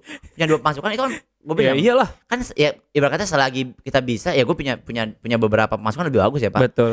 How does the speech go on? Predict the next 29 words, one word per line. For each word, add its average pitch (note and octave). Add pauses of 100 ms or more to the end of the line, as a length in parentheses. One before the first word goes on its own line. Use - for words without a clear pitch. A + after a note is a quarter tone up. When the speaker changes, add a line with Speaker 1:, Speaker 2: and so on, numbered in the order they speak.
Speaker 1:
Ditambah A2+
itu, D3+
gue E3
bisa E3+
jualan. E3
Artinya F3+
kan B3
memang C#3 (120)
dari C3
jualan C3
itu F#3+
kan A3+
gue -
pengen D#3+
nambah A#2
pemasukan A2+
dong. G2+ (100)
Speaker 2:
Betul. C3
Speaker 1:
Gitu. F#2 (240)
Ya E2+
udah, F#3+
gue D3+
realistis. D#3+ (240)
Gue -
pengen C#3+
nambah G#2+
pemasukan A2
gue C3
dari C3